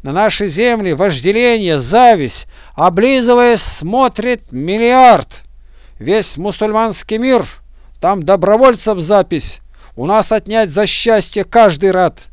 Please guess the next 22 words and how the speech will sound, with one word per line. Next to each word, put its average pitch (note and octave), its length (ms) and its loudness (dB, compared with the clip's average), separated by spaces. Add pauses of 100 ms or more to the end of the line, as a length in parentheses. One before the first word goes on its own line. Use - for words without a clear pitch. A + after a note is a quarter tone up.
(840)
О C#3+ 140 -6
Боже, B2 500 -2 (580)
проповедников D#3+ 840 -4
пришли, C#3+ 560 -8 (300)
служение A3+ 640 0
Богу G#3+ 340 4
на G#3 140 2
родном, A3 480 2
на G3+ 100 2
русском, A#3 580 -2 (440)
крещение B3 680 -2
духом A#3+ 460 2
водное G#3 480 2
в - 120 -6
крови. G3+ 520 -4 (800)
Тернистый G#3 640 -2
путь A#3+ 300 -4
и A3+ 60 -2
вход G#3 360 -2
уж - 220 -10
очень F3+ 400 -4
узкий. C#3+ 520 -8